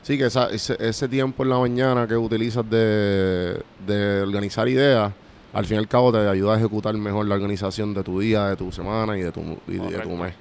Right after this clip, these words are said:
Speaker 2: Sí.
Speaker 1: Eh, entonces, si tuvieras alguna, de alguna manera pudieras hablar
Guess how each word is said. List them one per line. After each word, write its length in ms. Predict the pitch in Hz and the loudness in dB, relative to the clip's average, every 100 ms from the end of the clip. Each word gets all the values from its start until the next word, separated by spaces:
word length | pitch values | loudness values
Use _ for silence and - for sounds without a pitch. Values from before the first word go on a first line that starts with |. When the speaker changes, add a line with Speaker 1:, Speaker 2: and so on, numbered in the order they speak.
| - - | -20 -18
Speaker 2:
Sí. 80 | 101 - - - - - - - | -18 -20 -20 -20 -20 -20 -20 -8
Speaker 1:
Eh, 720 | 107 104 101 98 95 90 87 82 - | -4 -2 0 0 -2 -2 -6 -10 -8
entonces, 680 | 107 101 110 - 139 - - - - - - - - - - - - - - | -6 -2 0 4 2 2 -8 -12 -20 -20 -20 -20 -20 -20 -18 -18 -18 -20 -10
si 480 | - 123 117 113 | -2 0 2 0
tuvieras 480 | 104 113 110 113 123 | -2 -2 2 2 4
alguna, 680 | 139 127 135 135 131 131 127 - | 2 2 0 2 2 2 0 -2
de 80 | 113 | -2
alguna 200 | 120 139 | 2 4
manera 420 | 151 156 139 131 - - - | 6 6 6 4 2 -10 -4
pudieras 380 | 110 104 110 123 | 0 2 2 4
hablar 320 | 123 120 | 4 4